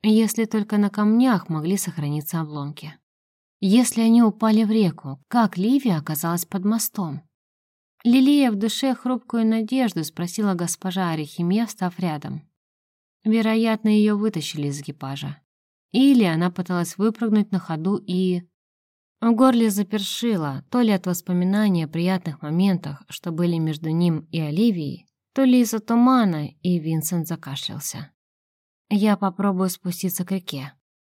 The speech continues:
«Стойте!» Женщина мертвой хваткой вцепилась в его руку. «Вы же не боитесь опасности, госпожа?» Чуть улыбнувшись, припомнил барон.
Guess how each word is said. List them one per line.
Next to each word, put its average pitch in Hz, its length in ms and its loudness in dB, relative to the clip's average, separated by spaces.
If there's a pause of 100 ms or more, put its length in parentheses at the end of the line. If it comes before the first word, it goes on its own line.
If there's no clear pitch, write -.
(380)
«Стойте!» 208 800 2 (480)
Женщина 226 500 2
мертвой 220 380 0
хваткой 202 480 -4
вцепилась 185 540 -4
в - 100 -12
его 180 300 -2
руку. 147 400 -10 (800)
«Вы 233 280 4
же 262 140 4
не 269 140 8
боитесь 294 520 2
опасности, 175 640 -4
госпожа?» 151 680 -8 (500)
Чуть 277 240 0
улыбнувшись, 277 760 2
припомнил 208 560 0
барон. 151 400 -2